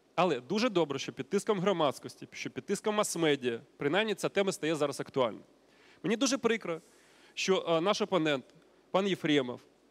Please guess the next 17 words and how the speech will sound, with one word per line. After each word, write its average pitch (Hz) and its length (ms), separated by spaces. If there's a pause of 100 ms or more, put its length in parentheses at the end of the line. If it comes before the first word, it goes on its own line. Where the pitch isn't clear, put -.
(260)
зізнається 208 800
в - 20
фальсифікаціях 202 960
і 180 60
вважає, 180 320
що 180 120
це 185 120
нормально. 160 440 (640)
Голосування 185 1000 (440)
чужими 202 460
картками — 226 720
це - 140
є 220 180
фальсифікацією. 196 1000 (600)
І 240 220 (140)
тоді 233 240
зрозуміло, 240 760